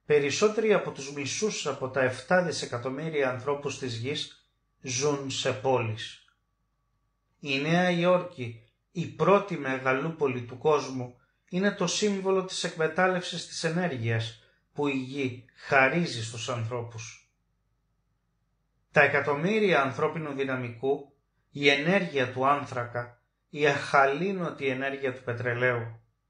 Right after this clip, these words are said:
Η Αμερική ήταν η πρώτη που δάμασε την πρωτοφανή επαναστατική ενέργεια του μαύρου χρυσού, σε εισαγωγικά. Στους αγρούς, τα μηχανήματα αντικατέστησαν τους ανθρώπους.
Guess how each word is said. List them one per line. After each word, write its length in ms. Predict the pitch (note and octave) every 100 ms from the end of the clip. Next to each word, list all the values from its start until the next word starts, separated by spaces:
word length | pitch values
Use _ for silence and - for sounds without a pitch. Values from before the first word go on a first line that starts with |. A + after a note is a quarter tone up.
| _ _ _ _ _ _ _
Η 160 | - D3
Αμερική 760 | D3 D3+ C#3+ C3+ E3 E3+ - _ _ -
ήταν 320 | F3 F3+ F#3
η 60 | E3
πρώτη 440 | - G3 F#3+ D3+
που 240 | C3 C#3
δάμασε 720 | C3+ C3 F3+ F3 B2+ A#2+ -
την 240 | A#2+ C3+ C3
πρωτοφανή 720 | C#3 C#3 C#3 - D3 F#3+ F#3
επαναστατική 800 | C3 C3+ B2+ A2+ B2 B2+ - D3+
ενέργεια 720 | C3+ C3 C3 B2+ C3 A#2+ A2+ - _ _ _
του 220 | D#3 D3 C#3+
μαύρου 460 | D3+ D3+ C#3+ C#3
χρυσού, 600 | A#2 C3+ B2+ - C3+ A2+ -
σε 180 | - B2
εισαγωγικά. 840 | A2 B2 A#2 A2+ A2+ A#2+ A2+ A2+ _ _ _ _ _ _ _ _ _ _
Στους 500 | - - - D3+ -
αγρούς, 840 | B2+ A#2+ B2+ C3 D3 - - - _ _ _ -
τα 120 | D#3+
μηχανήματα 840 | D#3 C3 D3+ D#3+ G3+ G3 G3 E3 -
αντικατέστησαν 960 | C#3+ D3 C#3+ C#3+ G#3 G3+ - B2+ C3+ B2+
τους 140 | -
ανθρώπους. 840 | C3+ A#2 B2 B2 - A2+ - -